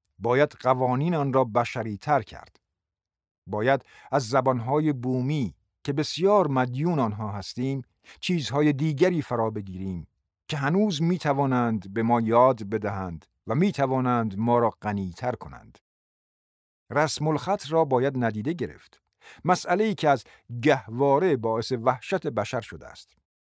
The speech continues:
حروف ب و واو را که از اجداد اسپانیولی به ما ارث رسیده است، باید به نحوی واحد تلفظ کرد و نوشت، چون در واقع درست یکی هستند.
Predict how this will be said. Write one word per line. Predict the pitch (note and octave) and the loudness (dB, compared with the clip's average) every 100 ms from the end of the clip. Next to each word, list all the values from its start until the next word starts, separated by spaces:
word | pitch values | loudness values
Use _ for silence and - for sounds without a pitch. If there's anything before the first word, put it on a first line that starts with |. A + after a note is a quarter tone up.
| _ _ _ _ _ _ _ _ - | _ _ _ _ _ _ _ _ 0
حروف | G3+ B3 G3+ F#3 | 2 2 2 2
ب | D#3 C3 F3 E3+ B2 F#2 _ _ - | 0 4 4 6 2 -2 _ _ -2
و | B2 | 0
واو | A#2+ G#2+ D3 G3 F#3 C3 | 0 0 2 2 2 2
را | C3 A#2+ | 4 4
که | - | 2
از | C3 - | 0 2
اجداد | D3+ A#2 A2+ E3+ E3+ | -2 -2 0 2 2
اسپانیولی | D3+ - D3 D3 D3+ F#3+ | -2 -4 -6 -4 -4 -4
به | C#3+ | -2
ما | C3+ B2 | 0 2
ارث | B2 A#2 - | 2 -2 -4
رسیده | A#2 A2+ G#2+ | -8 -6 0
است، | C3 D#3 - - - | 2 0 -4 -20 -2
باید | F#3+ A3 E3 | 4 4 4
به | F#3+ | 2
نحوی | G3+ D3 G3 | 2 0 -2
واحد | D#3+ F3 E3 F#3+ G#3+ | 4 6 6 4 -2
تلفظ | D#3 C3+ - A#2 - | 0 2 0 -4 -6
کرد | B2+ G#2 | -4 -2
و | G#2+ | -2
نوشت، | G#2 G2+ F#2+ - - _ | -2 -4 -8 -14 -20 _
چون | F3 F3+ | 2 4
در | D3+ C#3+ | 4 4
واقع | D3+ F#3+ | 4 2
درست | E3+ G3 G3+ F#3+ | 2 2 0 -4
یکی | B3+ - G2+ | -6 -6 -10
هستند. | D#2+ - - - | -10 -14 -16 -20